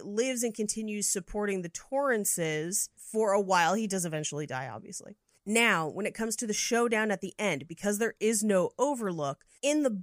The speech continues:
book, Abra is astral projecting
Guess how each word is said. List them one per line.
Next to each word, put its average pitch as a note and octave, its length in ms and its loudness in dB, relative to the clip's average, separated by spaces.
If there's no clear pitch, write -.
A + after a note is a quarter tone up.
book, C#4 540 2
Abra G#3+ 720 4
is G3+ 400 2
astral A3+ 460 2
projecting G3+ 760 -2